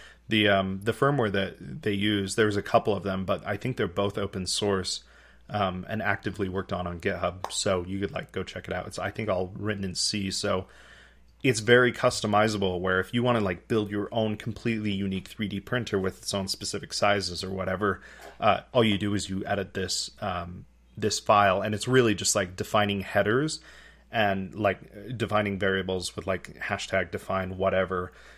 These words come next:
And you just say, like, "Oh, yeah, the, the X length is five hundred millimeters," and it does that, and it works out how to do everything else. So, um,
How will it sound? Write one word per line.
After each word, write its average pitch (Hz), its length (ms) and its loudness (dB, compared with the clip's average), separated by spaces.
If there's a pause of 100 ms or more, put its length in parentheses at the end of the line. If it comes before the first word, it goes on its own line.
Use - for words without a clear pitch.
(200)
And 107 80 -6
you 101 60 -4
just 98 160 -4
say, 98 160 2
like, 95 300 0
"Oh, 160 200 8
yeah, 120 220 6
the, 101 260 0
the 95 260 0
X 127 220 2
length 101 260 -2
is 101 240 0
five 101 300 2
hundred 110 240 -2
millimeters," 92 560 -2
and 92 80 -6
it 90 160 -10
does 101 220 -2
that, 90 160 0
and 95 80 -4
it 90 180 -8
works 107 340 -2
out 92 200 0
how 95 120 0
to 90 80 -8
do 85 200 -10
everything 92 400 -8
else. 92 240 -6
So, 95 220 -2 (380)
um, 92 420 2